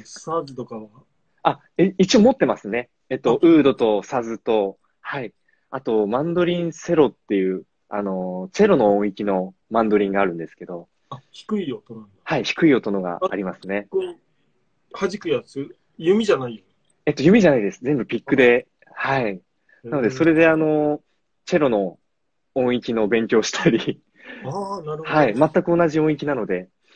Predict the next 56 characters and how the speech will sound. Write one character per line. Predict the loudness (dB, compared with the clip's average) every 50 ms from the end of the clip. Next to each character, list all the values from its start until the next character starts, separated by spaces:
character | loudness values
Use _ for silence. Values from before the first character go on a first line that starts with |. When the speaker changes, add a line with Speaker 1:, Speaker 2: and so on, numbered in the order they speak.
| _ _ _
Speaker 1:
う | -16
ー | -12 -12 -10 -10 -12 -12 -12 -12 -12 -14 -12
ん。 |
Speaker 2:
は | -10 -6 -4 -4 -2 -4 -4
い。 | -6 -8 -10 -8
い | -4 0
ろ | 2 4 4
い |
ろ | 4 4
と | 2 2 2 2 2 2
そ | 0 0 0
う | 0
い |
う | 0
楽 | 0 -2 -2
器 | -4
は | -4
触 | -2 -4 -4 -4
っ |
て | -6 -8
ま | -8 -8 -10
す。 | -12 _ -20 -20 -20 _ _ _ _ _ _ _ _ _
Speaker 1:
あ | -20
ー、 | -20 -20 -20 -20
そ | -20 _ _ -20
う。 | -18 -16 -16 -16 -18 -20 _
Speaker 2:
は | -14 -10 -8 -6 -6 -6 -6 -8
い。 | -8 -10 -14 _ _ _ _ _ _ _ _ _ _ _ _ _ _ _ _ _ -20
で、 | -20 -18 -18 -18 -18 -20 -20 -18
Speaker 1:
そ | -16 -14 -14
う | -14
か。 | -14 -18 -20 _ _ _ _ _ _ _ _ _ _ _ _ _ _ _ _ _ _ _ _
Speaker 2:
う | -14
ん。 |
Speaker 1:
じ | -12 -12
ゃ |
あ、 | -10
な | -10 -12
ん | -12
か | -12
い | -10 -8
ろ | -6 -6 -6
い |
ろ | -8
広 | -8 -2 0 2 2
が | 2 0
り | -4
そ | -6 -6 -4
う | -4
だ | -4 -6 -8
ね。 | -8 -10 -12 _ _ _ _ _ _ _ _ _ _ _ _ _
Speaker 2:
そ | -20 -20 -16
う | -12
で | -12 -12
す | -12 -8
ね。 | -4 -2 0 0 0 -2 -4